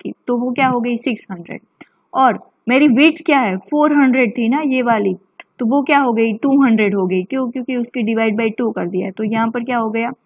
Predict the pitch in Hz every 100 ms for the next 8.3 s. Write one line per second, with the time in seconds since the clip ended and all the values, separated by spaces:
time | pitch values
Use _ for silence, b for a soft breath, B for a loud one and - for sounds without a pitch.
0 | - - - 233 165 214 240 214 - _
1 | _ - 220 220 247 - 208 202 196 202
2 | 247 240 - 226 349 - _ _ _ _
3 | - 285 247 220 185 190 226 302 285 269
4 | 294 320 247 247 320 302 302 294 269 277
5 | 277 226 226 220 214 b b b _ 294
6 | 277 277 285 262 247 240 247 - 226 220
7 | 220 - 233 233 233 220 202 202 196 214
8 | 202 -